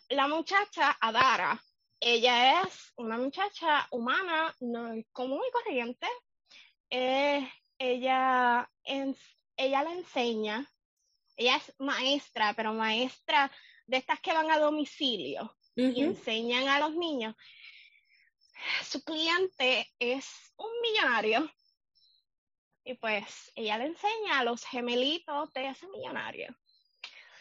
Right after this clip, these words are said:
Speaker 1: Pero, aparte de eso, ella es bien, bien curiosa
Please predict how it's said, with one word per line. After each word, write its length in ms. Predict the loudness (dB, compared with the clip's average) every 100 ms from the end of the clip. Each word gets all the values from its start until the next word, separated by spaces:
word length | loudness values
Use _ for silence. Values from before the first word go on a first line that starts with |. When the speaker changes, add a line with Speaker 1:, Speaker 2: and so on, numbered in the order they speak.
| -20 _ _ _ _
Speaker 1:
Pero, 560 | -12 -8 -6 -4 -6 -8 -12 -20 -20 _ _ _ _ -20 -20 _ _ _ _ _ _ _ _ -20 -20 _
aparte 340 | -2 2 2 6
de 220 | 8 8 6
eso, 240 | 6 6
ella 360 | 8 8 8 6
es 100 | 4
bien, 480 | 4 6 6 4 2
bien 180 | 0 2
curiosa 540 | 0 0 0 2 0